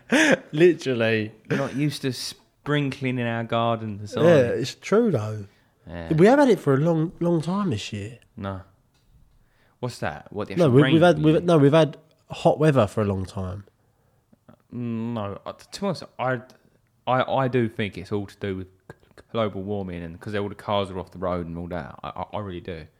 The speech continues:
Speaker 1: Yeah, but,
Speaker 2: Uh,
Speaker 1: but, like, we've had hot weather since
Speaker 2: Months.
Speaker 1: for, yeah, the, the start of lockdown. I feel like
Speaker 2: Yeah.
Speaker 1: it's been hot.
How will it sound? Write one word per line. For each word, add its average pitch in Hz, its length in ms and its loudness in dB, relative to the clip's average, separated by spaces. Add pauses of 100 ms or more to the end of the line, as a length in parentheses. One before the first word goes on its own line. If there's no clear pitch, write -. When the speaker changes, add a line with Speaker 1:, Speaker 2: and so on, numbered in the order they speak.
(460)
Speaker 1:
Yeah, 110 460 2 (220)
but, 165 120 6
Speaker 2:
Uh, 92 120 -2
Speaker 1:
but, 160 120 4
like, 156 160 2
we've 160 280 4
had 151 200 4
hot 151 160 0
weather 117 280 0
since - 640 -4 (500)
Speaker 2:
Months. 131 560 -4 (300)
Speaker 1:
for, - 260 -2
yeah, 156 200 4
the, 107 180 -6
the 135 160 0
start 170 320 8
of 127 80 2
lockdown. 110 420 4
I 110 120 4
feel 131 200 2
like 117 340 4
Speaker 2:
Yeah. 92 260 -10 (540)
Speaker 1:
it's - 120 -8
been 120 180 2
hot. 107 440 -4